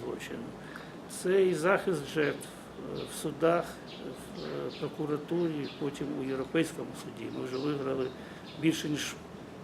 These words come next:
сімдесят справ. І наслідком цього стала пілотна справа Каверзін проти України, і наслідком цього, власне, і став той Кримінально-процесуальний кодекс, який справді має, має багато запобіжників проти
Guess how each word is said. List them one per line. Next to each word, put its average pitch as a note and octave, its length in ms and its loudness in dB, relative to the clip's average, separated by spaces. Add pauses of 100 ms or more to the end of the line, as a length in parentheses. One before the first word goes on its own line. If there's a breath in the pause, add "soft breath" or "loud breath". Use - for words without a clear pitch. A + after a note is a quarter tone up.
(360)
сімдесят D#3+ 540 0
справ. D#3 380 4 (480)
І C3+ 100 -6 (580 loud breath)
наслідком E3 480 4 (120)
цього D#3 280 6
стала D3+ 300 6
пілотна D3+ 520 4
справа C#3 440 2
Каверзін C3+ 380 4
проти C#3+ 320 0
України, E3 800 2 (340)
і C3+ 40 0
наслідком D#3+ 480 2
цього, F3+ 400 4
власне, - 380 2 (600 loud breath)
і D#3+ 40 -4
став F3 380 6 (100)
той F3 140 10
Кримінально-процесуальний D#3+ 880 6
кодекс, E3 360 6
який D#3 260 2
справді C#3 880 4 (260)
має, C#3+ 380 6 (200)
має C#3+ 320 4
багато C3 320 2
запобіжників C3 560 0 (140)
проти - 220 0